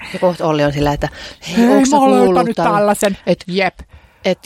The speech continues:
Speaker 1: Jere sanoi
Speaker 2: Oh my
Speaker 1: mulle
Speaker 2: god.
Speaker 1: tästä
Speaker 2: Jep.
Speaker 1: Pomodorosta.
Speaker 2: <laughs>
Speaker 1: Sit sä oot
Speaker 2: Onks
Speaker 1: sit, vittu, mä oon
Speaker 2: kuullut tällaista?
Speaker 1: sanonut sulle siitä kolme vuotta.
Speaker 2: <laughs> Jep.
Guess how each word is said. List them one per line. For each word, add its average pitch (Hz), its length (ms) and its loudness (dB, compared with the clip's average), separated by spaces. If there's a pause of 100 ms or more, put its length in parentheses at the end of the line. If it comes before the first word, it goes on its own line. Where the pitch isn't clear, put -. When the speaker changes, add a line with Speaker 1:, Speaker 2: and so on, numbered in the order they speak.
(140)
Speaker 1:
Jere 247 280 2
sanoi 175 200 0
Speaker 2:
Oh 160 60 0
my 156 80 2
Speaker 1:
mulle 160 120 2
Speaker 2:
god. - 80 0
Speaker 1:
tästä 165 380 -2
Speaker 2:
Jep. 349 240 0 (280)
Speaker 1:
Pomodorosta. 175 720 0 (160)
Speaker 2:
<laughs> - 120 -12
Speaker 1:
Sit 349 160 -6
sä 180 80 -4
oot 269 80 0
Speaker 2:
Onks 185 100 -4
Speaker 1:
sit, - 120 -14
vittu, 262 280 0
mä 226 60 -2
oon 220 60 2
Speaker 2:
kuullut 214 140 0
tällaista? 247 80 0
Speaker 1:
sanonut 214 280 0
sulle 190 280 0
siitä 180 300 -4 (140)
kolme 185 320 2
vuotta. 156 580 -2
Speaker 2:
<laughs> - 20 -6
Jep. - 380 -6